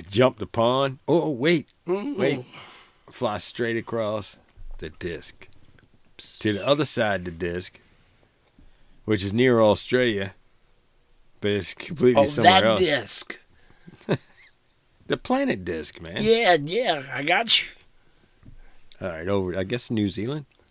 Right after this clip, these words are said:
Speaker 1: All right, so a Waiheke resident, Waiheke Island. They all, the whole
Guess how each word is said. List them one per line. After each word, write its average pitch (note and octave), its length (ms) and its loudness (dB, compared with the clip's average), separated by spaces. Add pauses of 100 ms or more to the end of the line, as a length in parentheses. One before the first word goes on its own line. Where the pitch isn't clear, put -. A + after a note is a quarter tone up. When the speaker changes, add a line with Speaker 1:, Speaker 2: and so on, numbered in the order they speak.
(400)
Speaker 1:
All G2+ 60 -4
right, G2 100 -4
so F#2+ 240 0 (500)
a F2+ 40 -12
Waiheke E2+ 640 -8 (1600)
resident, D#2 520 -10 (1400)
Waiheke F#2+ 420 -8
Island. F#2 320 -6 (1500)
They G2+ 260 -6
all, G#2 680 0
the F2 100 -4
whole G#2 720 -6